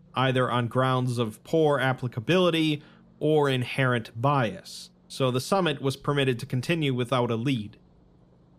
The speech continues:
Kelvin says that it's not like they didn't understand the severity of a global crisis before this,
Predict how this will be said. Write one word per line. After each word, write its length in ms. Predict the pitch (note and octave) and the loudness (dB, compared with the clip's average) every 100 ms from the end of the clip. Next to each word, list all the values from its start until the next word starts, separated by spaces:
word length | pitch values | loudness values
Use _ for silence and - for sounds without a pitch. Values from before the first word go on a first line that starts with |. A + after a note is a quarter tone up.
| _ _ _ _ _ _ _ _ - | _ _ _ _ _ _ _ _ -2
Kelvin 400 | A3 A3+ F#3 D#3+ | 0 2 0 0
says 300 | E3 D3+ C#3 | 0 2 0
that 100 | D#3 | -2
it's 180 | D3+ E3 | -4 -2
not 260 | G3+ A#3+ | -2 0
like 200 | G#3+ F3+ | 0 -2
they 200 | C3 C#3+ | 0 0
didn't 320 | B2 C#3 C#3+ | 2 0 -2
understand 680 | B2+ C#3 C3+ B2 - B2+ B2 | -2 -2 0 -2 -2 0 -2
the 60 | A#2+ | -4
severity 720 | - B2+ C#3 D3+ C#3 G#2+ G2+ | -4 0 2 2 2 0 -6
of 120 | G#2+ | -4
a 60 | A#2 | -4
global 480 | A#2+ C3+ C3+ B2 A#2 | 0 2 2 0 -2
crisis 540 | - D#3+ C#3 B2+ A2 | 0 0 0 -2 -8
before 400 | - A2+ G3 F#3 | -10 -2 2 2
this, 420 | G#2 F2+ - - | 0 -10 -14 -16